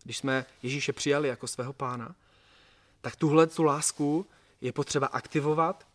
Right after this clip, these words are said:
a je potřeba projevovat praktickým způsobem. Bible mluví jasně, „Milujme své nepřátele. Dobře činíme všem. Mějme druhého přednějšího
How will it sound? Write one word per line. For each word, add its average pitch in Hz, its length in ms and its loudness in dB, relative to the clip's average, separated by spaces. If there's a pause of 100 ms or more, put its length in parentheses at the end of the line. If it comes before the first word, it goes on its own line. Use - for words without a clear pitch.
(540)
a 117 100 -6
je 131 300 4
potřeba 139 360 0
projevovat 147 840 2 (300)
praktickým 131 520 -4
způsobem. 120 640 -8 (2000)
Bible 139 300 2
mluví 143 240 4
jasně, 135 340 0
„Milujme 160 440 6
své 156 180 2
nepřátele. 151 560 -2 (1040)
Dobře 160 340 4
činíme 165 320 2
všem. 151 520 0 (920)
Mějme 160 320 6
druhého 156 340 6
přednějšího 143 800 -2